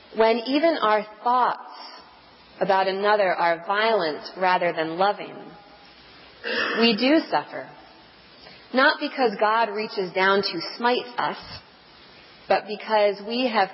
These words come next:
caused our own lives and souls to fall out of union with God's grace. Jesus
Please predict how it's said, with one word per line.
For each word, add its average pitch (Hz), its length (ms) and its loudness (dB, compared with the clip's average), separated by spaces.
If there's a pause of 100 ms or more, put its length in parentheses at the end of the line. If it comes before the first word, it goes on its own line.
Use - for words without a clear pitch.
(140)
caused 233 480 2
our 175 180 2
own 202 280 2
lives 196 560 2 (500)
and 180 160 -6 (140)
souls 240 640 0 (560)
to 202 180 -6
fall 240 400 2
out 214 220 2
of 185 80 -4 (100)
union 202 480 -2
with 156 180 -4
God's 165 440 0
grace. 202 420 -6 (2750)
Jesus 320 340 2